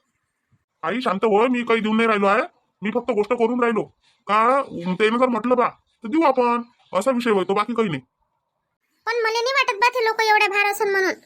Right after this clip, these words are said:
Speaker 2: त्या पाहुणेले पाहूनच मला वाटलं नाही. असे नाही म्हणत ते तुम्हाला पन्नास हजार द्या आणि वीस हजार द्या,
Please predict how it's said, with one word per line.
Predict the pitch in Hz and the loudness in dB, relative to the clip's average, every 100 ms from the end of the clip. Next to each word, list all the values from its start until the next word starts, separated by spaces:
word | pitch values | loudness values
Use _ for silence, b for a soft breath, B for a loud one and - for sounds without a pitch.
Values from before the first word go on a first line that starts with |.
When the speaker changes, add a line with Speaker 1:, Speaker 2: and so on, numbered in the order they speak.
| _ _ _ | _ _ _
Speaker 2:
त्या | 370 | -6
पाहुणेले | 370 370 403 427 427 | -2 -2 -2 -4 -2
पाहूनच | 415 403 480 554 | -2 0 0 0
मला | 554 | 0
वाटलं | 453 427 403 381 | 0 0 0 -2
नाही. | 339 - _ _ | -4 -8 _ _
असे | 359 381 466 | -4 0 0
नाही | 508 | 2
म्हणत | 554 494 480 | 2 0 -2
ते | |
तुम्हाला | 427 403 381 | -4 -2 -2
पन्नास | 349 403 403 403 | 0 -2 -2 -2
हजार | 381 381 | -2 0
द्या | 349 | 0
आणि | 381 | 0
वीस | 381 381 | -2 -2
हजार | 370 359 349 | 0 0 0
द्या, | 339 | -2